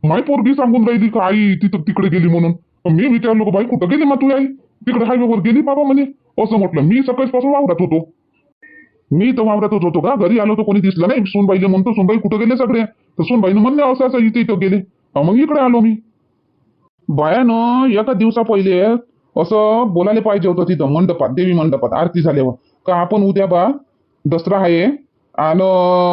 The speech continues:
धम्मचक्र प्रवर्तन दिन आहे, तर असं असं आपण करू बा, तर आपणही मदत केलो असतो. आपण मदत केलो नसतो काय? तर बायानं कधी प्लॅनिंग केली, कधी गेल्या आणि कधी अरेंजमेंट केलं सगळं, काय माहित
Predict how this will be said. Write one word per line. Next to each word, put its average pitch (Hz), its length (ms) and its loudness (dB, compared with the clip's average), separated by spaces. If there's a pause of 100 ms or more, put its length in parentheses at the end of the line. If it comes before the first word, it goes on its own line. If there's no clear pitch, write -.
(500)
धम्मचक्र 190 500 0
प्रवर्तन 180 400 -2
दिन 185 200 0
आहे, 160 260 0
तर 214 220 -2
असं 170 180 0
असं 165 120 0
आपण 151 220 0
करू 233 220 0
बा, 170 140 -2 (480)
तर 165 180 2
आपणही 233 380 0
मदत 247 320 0
केलो 185 240 2
असतो. 170 360 -4 (120)
आपण 165 220 0
मदत 254 180 2
केलो 262 220 0
नसतो 269 300 0
काय? 277 80 0
तर - 360 -8
बायानं 233 360 2
कधी 190 280 0
प्लॅनिंग 269 380 2
केली, 233 500 2
कधी 208 260 0
गेल्या 202 380 0
आणि 240 220 2
कधी 180 220 0
अरेंजमेंट 233 420 2
केलं 226 180 0
सगळं, 202 300 0
काय 208 360 -4
माहित 247 180 2